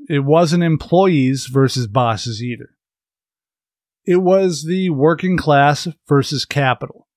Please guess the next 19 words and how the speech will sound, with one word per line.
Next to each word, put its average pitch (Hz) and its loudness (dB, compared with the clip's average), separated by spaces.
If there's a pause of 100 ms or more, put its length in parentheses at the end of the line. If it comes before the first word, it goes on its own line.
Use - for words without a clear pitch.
(220)
It 175 2
was 170 0
the 175 -2
downtrodden 175 2
masses 139 2
battling 156 0
against 147 -2
those 131 0
who 135 -4
trod. 123 0 (1200)
It 190 0
was 180 2
a 196 2
rebellion 156 2 (160)
against 143 0
domination, 127 -2 (460)
a 135 -2
popular 160 0
front 147 0